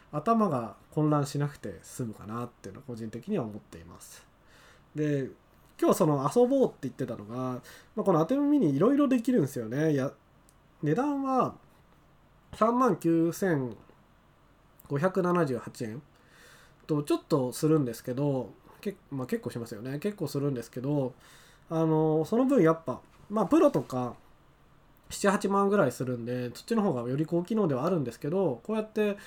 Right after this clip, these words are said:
手軽に配信する分には、あの、いい機能が揃ってて、例えば、えーと、これできんのかな？さっきね、た-、いろいろ試しながらやってたんですけど、例えば画面の切り替え時に、えい、ウィン、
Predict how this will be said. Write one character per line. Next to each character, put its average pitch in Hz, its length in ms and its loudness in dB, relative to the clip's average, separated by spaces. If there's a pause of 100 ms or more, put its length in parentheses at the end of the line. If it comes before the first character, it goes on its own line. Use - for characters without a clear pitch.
(240)
手 196 120 2
軽 262 180 4
に 254 80 2
配 254 160 2
信 247 220 0
す 254 100 0
る 240 140 2
分 233 260 2
に 139 80 2
は、 123 500 -2
あ 123 40 -10
の、 123 360 -6
い 170 120 -2
い 147 40 -4
機 127 140 -10
能 123 80 -6
が 113 100 -12
揃 123 200 -8
っ 120 40 -8
て 110 140 -14
て、 123 140 -10 (240)
例 226 140 2
え - 20 2
ば、 131 380 -2 (600)
え 123 320 -6
ー - 40 -20
と、 - 60 -18
こ 123 200 -14
れ 135 80 -8 (200)
で 131 100 -10
き 214 100 -2
ん 185 60 2
の 131 60 -2
か 117 80 -8
な？ 117 100 -8
さ 156 80 -6
っ - 20 -4
き 127 80 -10
ね、 120 140 -8
た-、 160 180 -10
い 175 80 -4
ろ 247 100 2
い 233 40 0
ろ 233 60 -6
試 220 220 2
し 269 80 -2
な 254 80 0
が 165 60 -2
ら 120 80 0
や 117 60 -6
っ - 20 -18
て 143 80 -8
た 117 80 -12
ん 95 60 -16
で 98 60 -16
す - 80 -18
け 110 100 -12
ど、 113 260 -14 (640)
例 262 140 2
え - 20 2
ば 127 180 -2
画 123 160 -6
面 208 300 0
の 202 100 0
切 185 140 -6
り 190 80 -2
替 190 160 4
え 151 40 2
時 113 120 -6
に、 120 180 -6 (280)
え 143 40 -4
い、 127 80 -6 (640)
ウ 139 100 -2
ィ 175 160 4
ン、 220 140 2